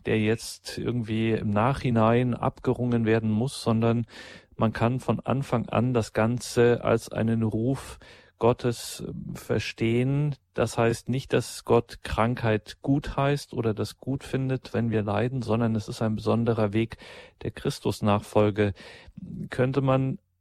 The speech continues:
auf der einen Seite, hört sich das gut an, man könnte natürlich auch denken, das ist jetzt wieder so ein neuralgischer Punkt, wo ich erst recht anfange, mit Gott zu hadern, weil ich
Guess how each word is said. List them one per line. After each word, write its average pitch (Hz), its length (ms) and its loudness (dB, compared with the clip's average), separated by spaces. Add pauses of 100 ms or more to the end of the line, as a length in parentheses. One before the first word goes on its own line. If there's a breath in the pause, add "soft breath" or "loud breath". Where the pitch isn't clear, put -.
(460)
auf 120 100 -4
der - 160 0
einen 131 280 2
Seite, 127 320 4
hört 127 180 2
sich 123 100 -10
das - 200 -8
gut - 280 -6
an, 143 360 -2
man 123 160 -6
könnte 131 280 -2
natürlich 135 520 0
auch 127 220 4
denken, 131 540 0
das 120 260 0
ist - 280 -6
jetzt - 380 0
wieder 135 340 4
so 127 380 2 (300)
ein 127 420 -2 (340 loud breath)
neuralgischer 120 800 4
Punkt, 143 500 -2
wo 135 140 4
ich - 240 -6
erst 110 340 -4
recht - 560 -6 (100)
anfange, 98 880 0
mit 101 240 -4
Gott - 480 -2
zu 101 220 -6
hadern, 98 520 2
weil 98 160 -2
ich 98 260 -8